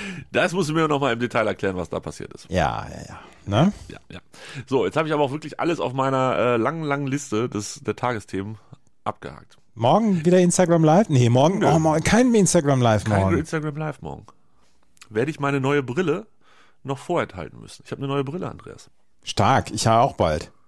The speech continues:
Speaker 1: Ja, jetzt hoffe ich.
Speaker 2: <laughs>
Speaker 1: Oh, mit wir beide hier so hochintellektuell mit, mit
Speaker 2: Ja.
Speaker 1: Brille bei Insta Live,
Speaker 2: Ja,
Speaker 1: das wird
Speaker 2: ja,
Speaker 1: richtig geil.
Speaker 2: ja, ja. Das ist dann, dann würde ich mir auch so, so eine Fliege anziehen und so weiter.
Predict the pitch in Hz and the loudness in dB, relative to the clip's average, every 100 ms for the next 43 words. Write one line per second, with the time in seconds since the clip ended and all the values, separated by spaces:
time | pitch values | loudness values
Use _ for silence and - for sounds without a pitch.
0 | _ _ 82 85 170 - - _ _ _ | _ _ -10 -6 -8 -8 -16 _ _ _
1 | - 107 90 - - - 117 - 85 98 | -10 -4 -4 -6 -10 -10 -10 -12 -12 -4
2 | 151 135 127 127 101 101 104 117 170 123 | -4 -2 -2 -2 -2 -2 -2 -2 -2 -4
3 | 135 131 123 - 104 127 120 107 104 127 | -8 -8 -8 -6 -4 -4 -6 -8 -4 2
4 | 127 165 135 101 127 - 117 110 107 - | 2 2 0 -2 -4 -4 0 2 2 0
5 | - 95 104 107 87 71 95 95 - - | -6 -4 -2 -4 -6 -6 -4 -6 -10 -10
6 | 95 - - 90 - - 120 113 135 139 | -8 -10 -16 -10 -8 -2 2 2 2 2
7 | 120 127 - 101 101 101 - 143 110 80 | 2 0 0 0 0 -2 0 0 0 -4
8 | - 82 80 - 147 147 | -8 -14 -16 -16 -16 -16